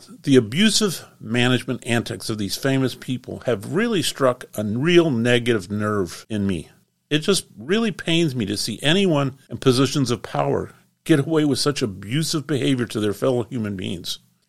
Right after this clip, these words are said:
And it really chafes me when I hear people call this leadership. A person's ability to abuse their power position to get other people to do what they want them to do might be a lot of things, but it's certainly not leadership.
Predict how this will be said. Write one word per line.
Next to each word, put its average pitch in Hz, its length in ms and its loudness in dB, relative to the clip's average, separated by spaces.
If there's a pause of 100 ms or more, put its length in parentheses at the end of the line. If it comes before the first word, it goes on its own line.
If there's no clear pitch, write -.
(100)
And 120 360 0 (160)
it 120 140 2
really 131 640 6
chafes 95 420 2
me 90 240 -4 (100)
when 110 220 -2
I 107 100 0
hear 131 140 2
people 110 300 -6
call 110 240 2
this 104 280 -2
leadership. 101 680 -4 (580)
A 113 100 -6
person's 180 680 2 (140)
ability 117 600 4
to - 400 -2
abuse 117 600 0
their 135 300 8 (200)
power 131 340 6
position 90 600 -6 (120)
to 113 100 -2
get 139 300 4
other 151 280 8
people 139 340 0
to 123 60 4
do 127 220 4
what 110 200 2
they 139 200 4
want 143 540 0
them 123 200 2
to 110 120 -4
do 107 140 -2
might 127 280 -2
be 131 80 0
a 127 80 4
lot 131 260 2
of 123 120 -4
things, - 440 -8
but 117 160 2
it's 131 180 2
certainly 123 580 0
not 110 300 -4
leadership. 95 500 -4